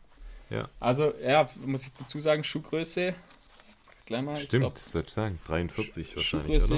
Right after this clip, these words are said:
Speaker 1: oder?
Speaker 2: ist genau dreiundvierzig und dreiundvierzig passt auch. Also ich hab, ich hab dreiundvierzig in den, in den normal, in den Schuhen immer und der passt ganz gut. Also wenn jemand Bock hat auf den, den Carbon,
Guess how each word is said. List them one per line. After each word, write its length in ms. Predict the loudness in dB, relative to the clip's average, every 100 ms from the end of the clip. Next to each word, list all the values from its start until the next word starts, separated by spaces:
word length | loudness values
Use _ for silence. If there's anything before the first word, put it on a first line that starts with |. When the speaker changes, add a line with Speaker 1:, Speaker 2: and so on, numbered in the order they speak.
| 0
Speaker 1:
oder? 40 | -4 -6
Speaker 2:
ist 320 | -4 -4 -4 0
genau 340 | 4 6 6
dreiundvierzig 840 | 6 6 8 6 0 -4 -8 -8 -12 -2
und 360 | -2 -2 -12 -20 -20 -20 -20 -20 -2
dreiundvierzig 520 | 2 4 2 -4 -2
passt 240 | -2 -2
auch. 140 | -2 -2
Also 160 | -2
ich 100 | -2
hab, 100 | -2 -4 -18
ich 160 | -14 -6
hab 120 | -6
dreiundvierzig 540 | 0 0 0 -4 -6 -6
in 100 | -2
den, 140 | -2
in 120 | -2
den 180 | -2 -2
normal, 380 | 0 2 2 2
in 100 | 0
den 80 | -2
Schuhen 280 | -2 -2 0
immer 200 | -2 -2
und 300 | -4 -8 -8
der 80 | -8
passt 320 | -6 -6 -4
ganz 220 | -6 -6
gut. 140 | -10 -12 -20 -20 -20 -20 -20 -20 -20 -16 0
Also 240 | 2 4
wenn 80 | 4
jemand 240 | 6 6
Bock 180 | 6 4
hat 160 | 0 0
auf 200 | -4 0
den, 320 | -2 -2 -6 -16 -20 -20 _ -20 _ _ _ -2
den 180 | -2
Carbon, 520 | 2 2 4 2 0